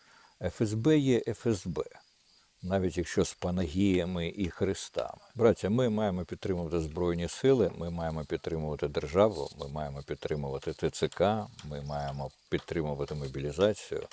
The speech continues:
ми маємо підтримувати командування Збройних Сил.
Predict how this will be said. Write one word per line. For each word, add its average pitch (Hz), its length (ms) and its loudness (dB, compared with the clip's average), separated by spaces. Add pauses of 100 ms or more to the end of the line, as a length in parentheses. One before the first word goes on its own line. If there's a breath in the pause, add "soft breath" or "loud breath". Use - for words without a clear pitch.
(400 loud breath)
ми 87 140 -2
маємо 78 460 -2
підтримувати 71 840 -4 (720 loud breath)
командування 98 800 6
Збройних 73 540 -4
Сил. 69 400 -8